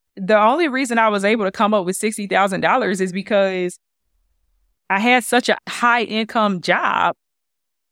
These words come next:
that, you know, I was able to do that in a couple of years.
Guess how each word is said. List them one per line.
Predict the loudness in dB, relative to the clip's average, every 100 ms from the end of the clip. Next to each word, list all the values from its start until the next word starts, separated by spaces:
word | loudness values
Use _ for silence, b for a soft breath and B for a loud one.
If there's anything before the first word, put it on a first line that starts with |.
| _ _ _ _ _ _ _ -6
that, | 0 2 2 0 -4 _ _ _ _
you | -4
know, | 2 2 2 -2 0
I | 0
was | 2 0
able | 0 0
to | -2
do | 0 2
that | 2 2 2
in | 0 0
a | -4
couple | -2 0 0 0
of | -2
years. | -4 -4 -4 -4 -8 -8